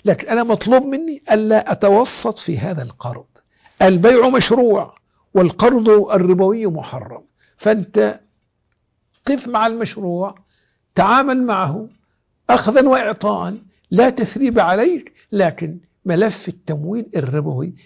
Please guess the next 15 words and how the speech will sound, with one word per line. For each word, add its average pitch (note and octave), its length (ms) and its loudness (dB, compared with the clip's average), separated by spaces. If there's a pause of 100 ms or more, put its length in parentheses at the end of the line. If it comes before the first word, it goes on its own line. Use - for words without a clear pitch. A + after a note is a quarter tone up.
(120)
ينبغي D#3 640 -4
أن A#3 400 -4
تتجنبه D#3+ 840 -4 (340)
لقول E3+ 400 -8
الله B2+ 380 -10
سبحانه: A#3 760 -2 (440)
"وتعاونوا G3+ 800 -4
على D#3 200 -6
البر B2+ 480 -10
والتقوى C4 640 -6 (300)
ولا G#3+ 260 -2
تعاونوا D3+ 680 -10
على B2+ 180 -14
الإثم C#3+ 500 -14
والعدوان". F#2 500 -20